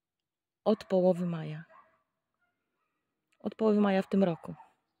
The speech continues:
Pewnie dlatego, że w tym roku wszystko zaczęło się wcześniej. Być może ona zwykle zaczyna troszkę później w czerwcu, tak jak wszystkie. Natomiast ona kwitnie non-stop.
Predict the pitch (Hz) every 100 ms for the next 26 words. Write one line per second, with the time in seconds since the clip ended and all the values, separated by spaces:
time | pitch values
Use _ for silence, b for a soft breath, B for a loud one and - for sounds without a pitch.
0 | _ _ _ _ _ _ - _ _ _
1 | _ _ _ _ - 185 185 170 175 160
2 | 180 - 180 175 170 - 202 - 165 165
3 | 175 160 170 - 214 - 180 170 165 b
4 | b b b _ - 175 - 190 175 165
5 | 165 160 - 165 165 160 175 - 160 156
6 | - 175 - 156 - 175 - - 180 170
7 | 165 226 208 - 175 180 165 - 202 _
8 | 180 190 - b b b b 190 196 202
9 | 196 190 - - 214 208 202 196 - -
10 | - 160 - 175 165 170 _ _ - 180
11 | 185 185 185 185 - _ - - - 165
12 | -